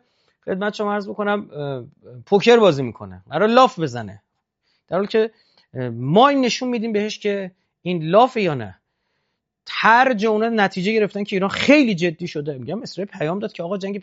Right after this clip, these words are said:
یه وقت ایران با ما حمله پیش دستانه نکنه، ما قصد حمله نداریم، از طریق پوتین پیغام داده.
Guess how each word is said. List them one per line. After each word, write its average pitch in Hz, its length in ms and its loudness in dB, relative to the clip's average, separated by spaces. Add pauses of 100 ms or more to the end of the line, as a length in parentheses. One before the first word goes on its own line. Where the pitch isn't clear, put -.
یه 151 100 -6
وقت 175 200 -10 (120)
ایران 135 160 -6
با 190 80 -4
ما 196 80 -4
حمله 151 180 -4
پیش 143 220 -10
دستانه 139 340 -10
نکنه، 220 320 -8 (200)
ما 185 100 0
قصد 208 280 0
حمله 160 240 0
نداریم، 226 280 -2
از 180 80 -4
طریق 190 200 -6
پوتین 226 280 -10
پیغام 226 320 -4
داده. 170 280 -2